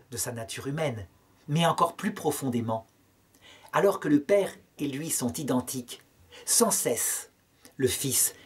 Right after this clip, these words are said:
n'ex-, ne cesse d'exalter le Père au-dessus de lui. Et réciproquement, quand le Père dit, « Je l'exalterai et je l'exalterai encore »,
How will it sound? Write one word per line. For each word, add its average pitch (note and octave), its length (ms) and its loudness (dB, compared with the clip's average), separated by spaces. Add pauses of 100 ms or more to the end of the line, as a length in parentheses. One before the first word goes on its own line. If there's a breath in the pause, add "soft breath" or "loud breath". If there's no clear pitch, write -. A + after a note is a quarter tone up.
n'ex-, C#3+ 320 2 (140)
ne C#3 120 -2
cesse D#3 300 4
d'exalter C#3 640 0
le A#2+ 100 2
Père D3+ 360 2
au-dessus A#2+ 380 2
de B2 100 4
lui. A#2+ 320 0 (500 loud breath)
Et D3+ 100 6
réciproquement, F3 800 0 (260 soft breath)
quand D3 100 0
le D3 120 4
Père D#3+ 240 2
dit, « D#3+ 240 -2 (160 loud breath)
Je E3+ 160 4
l'exalterai E3 800 0 (180 loud breath)
et G3 60 4
je F#3+ 120 6
l'exalterai F3+ 680 2
encore », B2+ 560 -2